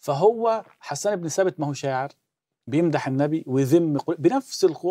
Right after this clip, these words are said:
ويخوض في أعراضهم حتى في أسباب النزول.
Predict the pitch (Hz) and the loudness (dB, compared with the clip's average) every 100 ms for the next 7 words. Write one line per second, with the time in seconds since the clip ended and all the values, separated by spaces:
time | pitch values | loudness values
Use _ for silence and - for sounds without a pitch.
0 | 160 139 - 226 - 151 131 165 165 143 | -2 -2 -4 -8 0 2 2 2 0 -4
1 | 139 - _ _ - 202 - - 156 - | -8 -10 _ _ -6 -6 -2 0 0 -2
2 | 120 123 110 147 147 123 107 123 | -6 -6 -4 -2 -2 -6 -4 -4